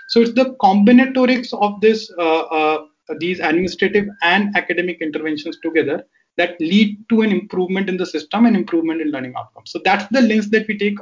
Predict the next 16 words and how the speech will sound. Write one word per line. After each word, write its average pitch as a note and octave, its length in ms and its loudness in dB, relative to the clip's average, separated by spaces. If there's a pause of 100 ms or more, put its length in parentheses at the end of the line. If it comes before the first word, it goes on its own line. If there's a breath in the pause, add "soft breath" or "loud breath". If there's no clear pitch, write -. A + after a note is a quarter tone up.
across G3 460 -6 (140)
all F3+ 180 2
our D#3+ 100 0
engagements. A#2 600 -8 (1120)
So - 120 0
it's F#3 140 -2
a G#3 60 0
very A#3+ 200 6
systems A#3+ 580 2
thinking G#3+ 420 0
approach F3+ 400 0
or F3 100 2
a F3+ 60 -2
systemic G3+ 520 -2
transformation F3 500 -4
approach E3+ 400 -6